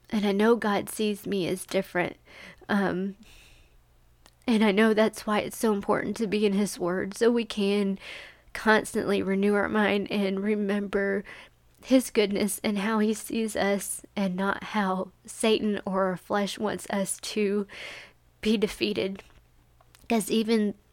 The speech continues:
though I have flaws and issues, and I do, <laughs> and even though I'm not, like, the cool kid in the block, 'cause I'm not, you know, um, I know that God's created me for a purpose and a value, and I know he's created you that same way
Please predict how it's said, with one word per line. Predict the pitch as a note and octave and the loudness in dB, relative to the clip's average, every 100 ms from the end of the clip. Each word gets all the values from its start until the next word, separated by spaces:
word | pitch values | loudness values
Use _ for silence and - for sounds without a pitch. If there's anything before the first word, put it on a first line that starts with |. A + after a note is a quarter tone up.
| _ - | _ -2
though | G#3+ G3+ A3 | 4 6 4
I | - | 2
have | G3+ G3+ G3 | 2 0 -2
flaws | - G#3+ G#3+ G#3 | -4 2 4 2
and | G#3 - | -2 -2
issues, | F#3 G#3 G3+ - | -2 -2 -2 -4
and | D#3 E3 | -10 -4
I | F3+ | -2
do, | F#3 F#3+ F#3+ F#3+ - B3 - B3+ - | 2 2 2 -2 -4 -4 2 0 2
<laughs> | - - - - - | -2 -2 -6 -12 -2
and | A3+ G#3 - | 2 2 0
even | A3+ A#3 G#3+ | 2 2 4
though | A3 | 2
I'm | A3+ | 2
not, | A3 A#3 | 0 0
like, | A3+ A#3+ | -2 -2
the | - | -4
cool | - C4+ C4 | 0 0 2
kid | B3 A#3+ | 2 4
in | A#3+ | 2
the | B3+ | 2
block, | C4 G3+ - | 4 4 2
'cause | - A#3 | 2 2
I'm | - C4 | 2 4
not, | D4 - - | 4 2 2
you | C4 A#3 | 2 4
know, | G#3+ A#3+ - - - - - | 4 0 -4 -12 -12 -10 0
um, | A3 G#3+ G3 G#3+ - - - - _ _ D#4 | 2 4 2 -2 -8 -20 -20 -20 _ _ -2
I | D4 | 2
know | B3 A3+ | 4 4
that | - | 2
God's | A3 G#3+ G3+ - | 2 2 2 -4
created | - G#3+ G#3 G#3 | 2 4 4 2
me | G3+ G#3+ | 0 -2
for | - G3 - - _ _ _ - | -2 -2 -2 -4 _ _ _ -6
a | A3 | -6
purpose | - G#3+ G#3+ G3+ G3 | 0 0 2 -2 -2
and | F#3+ | -2
a | |
value, | G3 G3+ G3+ A#3 A#3+ | 2 2 2 2 2
and | G#3+ | 2
I | |
know | G#3+ G#3+ | 2 0
he's | G#3+ B3 | 0 -2
created | - A#3+ A3 G#3 G#3 | 0 4 4 2 -2
you | A#3+ A#3+ | -2 0
that | - - - | -2 -4 -2
same | C4+ C#4+ C4+ | 4 4 4
way | C#4+ | 2